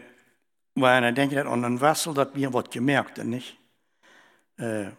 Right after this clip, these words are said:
Paulus und Petrus beide schrieben von uns Körper, also das ist bloß ein, eine Schale, wo wir bei einer Wunde da, das, das macht wir aufleihen. Und, äh, wenn wir dann kicken, dann an, äh,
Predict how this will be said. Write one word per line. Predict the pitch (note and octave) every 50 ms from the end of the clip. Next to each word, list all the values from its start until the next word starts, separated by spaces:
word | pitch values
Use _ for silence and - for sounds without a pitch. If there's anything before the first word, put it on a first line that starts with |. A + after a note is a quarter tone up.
| _ _
Paulus | _ - - C3 C3 B2 - -
und | A2+ -
Petrus | - C3 C3 - - -
beide | - _ - C3+ C3+ B2
schrieben | - - C3+ C3 B2+ A#2
von | A#2+ - B2 C3+
uns | - B2 A#2+ - -
Körper, | - - D3+ C#3+ C#3+ C#3 -
also | A#2 G#2+ G#2+ G#2+
das | - B2 A#2+ -
ist | - -
bloß | A#2+ A#2+ A#2+ A#2 - -
ein, | A#2 A2 G#2+ - _ - - - - _ _ - -
eine | - C#3 A#2+
Schale, | - - - C3+ C3+ C3+ C3 B2+ B2 A#2 A2+
wo | B2 C3+ B2+
wir | B2+ B2+ A#2
bei | A#2+
einer | A#2+ A2+ G#2+ G#2
Wunde | B2+ D#3 E3 D3+ C3+ A#2+
da, | A#2 G#2+ G2+
das, | G2+ G2+ F#2+ - G#2+ A2 - - D#3 C#3 C#3+
das | - C3+
macht | - D3 B2+ - -
wir | D#3
aufleihen. | D#3 D#3+ - - A#2+ A2 G#2 F#2+ F#2 - _ _ _ - - - - - - - _ _ -
Und, | A#2+ A#2 A2+ A2+
äh, | A2+ A2+ G2+ - - - _ _ _ _ - - _ _
wenn | - C3 B2+
wir | C3
dann | C#3 B2+
kicken, | - - F3 E3+ D#3 C#3
dann | C#3+ C#3 C#3
an, | C#3+ D#3 - C3 A#2+ A#2+ A#2 A#2
äh, | A#2 A2 G#2 G2+